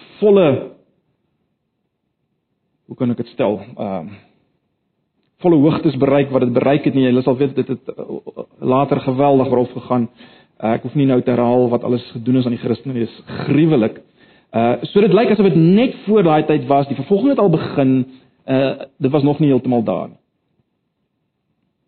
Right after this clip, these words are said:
So, Paulus skryf, ag, eh, Petrus, ekskuus, skryf hierdie brief,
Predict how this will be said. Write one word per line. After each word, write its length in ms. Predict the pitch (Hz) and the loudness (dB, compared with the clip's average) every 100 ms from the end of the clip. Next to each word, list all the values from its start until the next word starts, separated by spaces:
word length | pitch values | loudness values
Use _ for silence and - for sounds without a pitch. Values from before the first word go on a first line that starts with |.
| _ _ _ _ _ _ _ _ _ _ _ _ _ _ _ _ _ _ _ _ _ _ _ - - | _ _ _ _ _ _ _ _ _ _ _ _ _ _ _ _ _ _ _ _ _ _ _ -20 -6
So, 120 | - 240 | -2 2
Paulus 260 | 240 247 | 2 2
skryf, 340 | - 214 208 208 | 0 2 0 0
ag, 180 | - 147 | -4 -2
eh, 120 | 139 127 | -4 -2
Petrus, 340 | 160 156 135 | -2 -2 -6
ekskuus, 340 | 123 - 120 - | -10 -8 -8 -8
skryf 260 | - 175 160 | -2 0 2
hierdie 180 | 147 135 | 2 0
brief, 220 | 131 123 | 0 -2